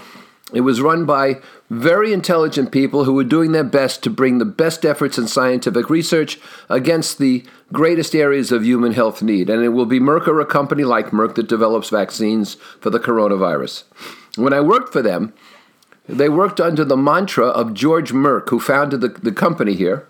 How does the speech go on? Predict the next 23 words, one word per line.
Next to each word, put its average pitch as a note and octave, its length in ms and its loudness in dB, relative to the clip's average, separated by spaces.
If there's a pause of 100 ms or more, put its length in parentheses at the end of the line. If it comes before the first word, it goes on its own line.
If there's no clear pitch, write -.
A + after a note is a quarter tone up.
It's A#2 200 -8
not D3+ 240 0
connected C3+ 420 -2
to B2 80 0
the G#2+ 100 0
Merck A2+ 260 0
in G2 140 0
Germany. G#2 380 0 (880)
And A#2+ 200 0
George F#3 340 0
Merck D#3 300 0
said, C3+ 340 -2
"Do E3 180 2
good D3 260 0
and C3 140 0
good C#3 160 2
will B2+ 120 2
follow." D#2+ 440 0
And A2 120 0
what D3 120 2
he F3+ 80 0
meant A#2+ 280 0
is, A#2+ 320 -2